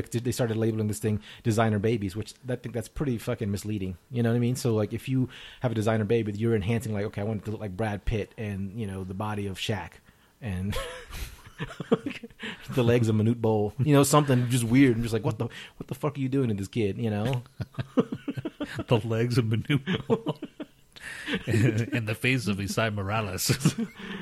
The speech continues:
Speaker 1: So he, he's got this, like, really kind of fat, chunky Shaq body, but, like,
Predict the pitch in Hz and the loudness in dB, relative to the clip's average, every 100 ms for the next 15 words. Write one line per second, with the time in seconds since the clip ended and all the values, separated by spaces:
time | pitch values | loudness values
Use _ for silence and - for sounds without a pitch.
0 | 156 135 - _ - 127 131 123 123 117 | -10 -12 -20 _ -20 -6 -2 0 -2 -4
1 | 113 113 107 104 110 113 110 - - 104 | -2 -4 -4 -4 -2 -2 -2 -6 -4 -4
2 | 92 - - 110 107 - - 113 101 104 | -4 -10 -8 -6 -6 -8 -4 -2 -2 -4
3 | 101 - - 113 - 101 95 101 98 101 | -8 -10 -4 -4 -2 -2 -2 -2 -4 -8
4 | 95 | -8